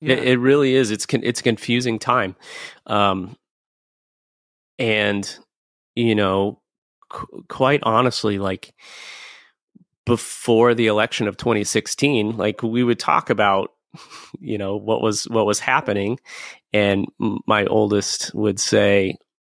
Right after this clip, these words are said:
Speaker 2: "Uh, this guy's gonna win the election." And I'd say, "No fucking way. This guy is
Speaker 1: <laughs>
Speaker 2: not winning the election. Don't worry about it.
Speaker 1: Yeah.
Speaker 2: Like, there's too many people who know better." And then I woke up that next day and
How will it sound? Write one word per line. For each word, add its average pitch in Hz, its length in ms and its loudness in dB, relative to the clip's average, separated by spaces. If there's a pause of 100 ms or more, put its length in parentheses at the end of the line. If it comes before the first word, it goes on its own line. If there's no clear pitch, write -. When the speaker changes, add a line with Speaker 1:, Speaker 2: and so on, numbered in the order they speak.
(160)
Speaker 2:
"Uh, 120 340 -10
this 131 160 -4
guy's 117 260 -2
gonna 101 200 2
win 110 240 2
the 101 80 2
election." 107 420 0
And 98 120 2
I'd 98 120 -2
say, - 160 -2
"No 107 440 2
fucking 92 560 -4
way. 87 260 -4
This 110 200 0
guy 117 240 2
is 107 140 -4
Speaker 1:
<laughs> - 0 -
Speaker 2:
not 113 400 2
winning 107 260 2
the 110 100 2
election. 98 360 -2
Don't 101 240 2
worry 98 280 0
about 87 300 -6
it. 87 200 -6 (180)
Speaker 1:
Yeah. 117 160 -10
Speaker 2:
Like, 95 260 -4
there's 104 260 0
too - 180 2
many 120 220 4
people 110 580 2
who 107 160 -2
know 101 240 -2
better." 92 420 -4 (680)
And 127 160 4
then 143 120 6
I 147 80 4
woke 143 240 2
up 156 140 0
that 131 200 2
next 127 320 -2
day 113 360 2
and 98 440 -4